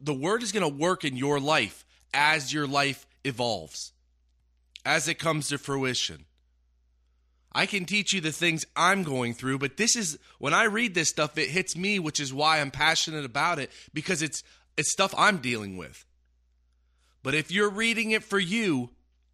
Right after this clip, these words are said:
he will work in you. You don't need a teacher. You don't need somebody guiding you. You just pick the word up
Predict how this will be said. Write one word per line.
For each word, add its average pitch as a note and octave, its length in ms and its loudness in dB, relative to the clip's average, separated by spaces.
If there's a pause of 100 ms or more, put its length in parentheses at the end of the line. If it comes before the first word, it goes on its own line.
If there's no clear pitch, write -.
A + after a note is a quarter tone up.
(240)
he F#3+ 260 -2
will F3+ 320 2
work E3 460 -2
in F3 240 0
you. C3 100 0
You A#2 180 -6
don't D#3 340 0
need F#3+ 220 0
a F#3 60 2
teacher. C3 600 -4 (400)
You C#3 120 -8
don't E3 260 0
need F#3+ 200 -2
somebody F#3 360 0
guiding D3 480 4
you. F2+ 220 -8 (680)
You B2+ 120 -6
just C#3 300 -2
pick F#3+ 220 0
the G#3+ 80 2
word F#3+ 280 0
up G3+ 300 0